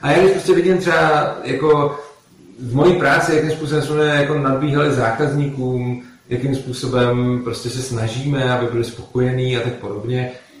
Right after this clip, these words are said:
A samozřejmě potom i každej, i ten poslední programátor, jako třeba já, který vlastně nemám rád jednání se zákazníkama, tak jsem instruovaný, abych to dělal dobře, protože si prostě nemůžu dovolit se k tomu zákazníkovi chovat blbě, protože i když ten zákazník po mně chce něco,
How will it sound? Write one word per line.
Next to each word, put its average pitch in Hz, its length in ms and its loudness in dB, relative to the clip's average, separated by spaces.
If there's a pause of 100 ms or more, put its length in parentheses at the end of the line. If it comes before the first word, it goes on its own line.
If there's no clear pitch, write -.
(360)
A 135 80 -4
samozřejmě 175 340 4
potom 180 260 0
i - 60 2
každej, 147 600 2
i 147 100 -2
ten 170 100 0
poslední 190 340 0
programátor, 131 680 0
jako 135 180 0
třeba 143 160 -2
já, - 200 2 (160)
který 120 160 -2
vlastně 120 240 -2
nemám 95 340 -4
rád 98 240 -2
jednání 104 300 -4
se 110 120 -10
zákazníkama, 113 760 -4 (180)
tak 139 100 -8
jsem 170 160 -4
instruovaný, 170 760 0 (440)
abych 190 160 2
to 226 100 4
dělal 208 240 4
dobře, 185 340 4
protože 170 280 -2
si 185 80 2
prostě 190 200 2
nemůžu 202 440 4
dovolit 139 560 2 (380)
se 185 260 2 (320)
k - 60 -20
tomu 196 180 2
zákazníkovi 160 540 2
chovat 156 280 2
blbě, 170 320 4
protože 170 420 0
i - 320 -2
když 165 260 2
ten 175 100 0
zákazník 151 380 2
po 170 60 -2
mně 165 140 -2
chce 170 160 -2
něco, 170 600 0